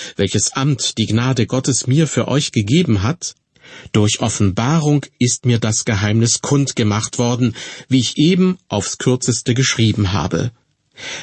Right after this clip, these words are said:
Daran könnt ihr, wenn ihr's lest, meine Einsicht in das Geheimnis Christi erkennen. Dies war in früheren Zeiten den Menschenkindern nicht kundgemacht,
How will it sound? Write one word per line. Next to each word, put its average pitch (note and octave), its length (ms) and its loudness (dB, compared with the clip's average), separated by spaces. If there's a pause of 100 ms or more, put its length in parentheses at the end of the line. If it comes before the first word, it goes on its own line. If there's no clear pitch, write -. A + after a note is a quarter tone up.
(100)
Daran C3 440 2
könnt E3+ 380 0
ihr, E3+ 300 2 (140)
wenn G2+ 160 0
ihr's G2+ 320 0
lest, A#2 420 2 (140)
meine G2+ 340 0
Einsicht C#3+ 540 0
in A2+ 140 0
das G2+ 200 0
Geheimnis B2 580 0
Christi A#2 440 0
erkennen. A2 680 -2 (680)
Dies F#3 240 2
war D#3+ 140 2
in A#2 100 2
früheren D#3 540 2
Zeiten C#3 560 0 (220)
den G#2 120 4
Menschenkindern C3+ 760 2
nicht F#3+ 340 0
kundgemacht, G#2 680 0